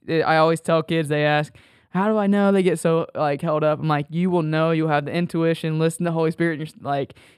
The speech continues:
you will know." And I, I knew. I just knew. So that was, that was the journey. It, it, it, it, it, like, it came down between, so Notre Dame never offered me, but it came down between Purdue and Michigan State, which are two similar,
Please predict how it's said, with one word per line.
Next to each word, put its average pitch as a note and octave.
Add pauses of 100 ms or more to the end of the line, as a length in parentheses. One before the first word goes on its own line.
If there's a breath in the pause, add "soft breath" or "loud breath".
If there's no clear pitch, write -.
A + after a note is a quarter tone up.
you F3+
will F3+
know." D#3
And D#3+
I, D#3
I D#3
knew. D3 (440)
I D3
just D3+
knew. D3
So D#3+
that F#3+
was, F3+ (600)
that E3
was D#3+
the E3
journey. D#3+
It, E3+
it, F#3+
it, F#3 (120)
it, D#3+ (580)
it, F3
like, E3
it F3
came G#3
down F3
between, E3 (600)
so D#3+
Notre F#3+
Dame E3+
never E3
offered D3+
me, C#3+
but E3
it D#3+
came F3+
down E3
between D#3 (160)
Purdue E3+
and D3+
Michigan C#3
State, B2 (360)
which D#3+
are E3+
two F3
similar, D#3